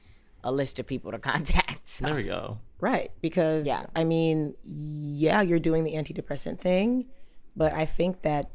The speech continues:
Speaker 3: talking about how you feel and why you feel it is probably gonna be more helpful than just sitting in your house and hating everything about what you're saying, <laughs> you
Speaker 1: Yeah.
Speaker 3: know? But also, like, yeah, we watch these videos that w-,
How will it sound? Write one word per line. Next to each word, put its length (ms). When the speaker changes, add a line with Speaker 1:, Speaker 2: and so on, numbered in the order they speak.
Speaker 3:
talking 540
about 460
how 200
you 140
feel 300
and 100
why 140
you 140
feel 280
it 300
is 220
probably 280
gonna 120
be 140
more 160
helpful 460
than 300
just 420
sitting 400
in 100
your 140
house 380
and 200
hating 440
everything 300
about 240
what 100
you're 100
saying, 480
<laughs> 600
you 160
Speaker 1:
Yeah. 120
Speaker 3:
know? 220
But 200
also, 340
like, 320
yeah, 440
we 200
watch 260
these 200
videos 560
that 80
w-, 200